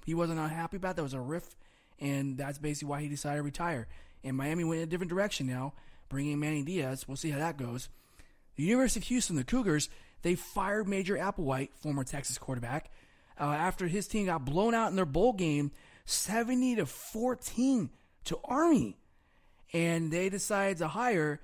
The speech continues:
Dana Holgorsen, the former West Virginia head coach of the Big twelve, on a five-year contract. Now, Dylan, Dana Holger-, Dana Holgorsen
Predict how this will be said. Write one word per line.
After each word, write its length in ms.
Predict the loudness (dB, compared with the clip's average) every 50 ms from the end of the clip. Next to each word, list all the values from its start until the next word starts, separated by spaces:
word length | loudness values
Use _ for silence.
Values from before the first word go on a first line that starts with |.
| -16 -20 -20 _ -20 -12 -4
Dana 260 | 0 0 2 2 2
Holgorsen, 640 | 2 0 2 2 2 2 2 0 -2 0 -2 0 0
the 120 | 0 -2 -2
former 640 | -6 -8 -6 -2 0 0 2 2 2 2 0 0 -2 -6 -14 -18 _ _ -14 -6
West 300 | -2 0 0 0 0 -2
Virginia 440 | -6 -4 -2 0 0 0 0 0
head 220 | -2 -2 -4 -6 -8
coach 400 | -6 -4 -2 -2 -2 -4 -6 -10 -12 -20 -16 -10
of 120 | -8 -6 -6
the 60 | -4
Big 240 | -2 -2 -2 -2 -4
twelve, 400 | -4 -4 -4 -2 -2 -2 -4 -6 -12 -16 _ _ -20 _ _ _ _ _ -18 -8 -2
on 140 | -2 -2 -2
a 40 |
five-year 560 | -2 -4 -2 0 0 0 0 0 0 0 -2 -2
contract. 640 | -4 -6 -6 -4 -6 -6 -6 -8 -8 -10 -12 -18 -20 -20 -20 -20 -20 -14 -6 -2
Now, 300 | 0 0 2 0 -2 -4 -10 -14 -8 -2
Dylan, 300 | 0 0 2 0 0 0
Dana 300 | 0 0 0 0 0 0
Holger-, 340 | -2 -2 -4 -4 -6 -8 -4
Dana 460 | 0 2 2 2 2 2 2 0 -2 -6 -8
Holgorsen 640 | -2 -2 0 0 0 -2 -4 -4 -4 -4 -6 -6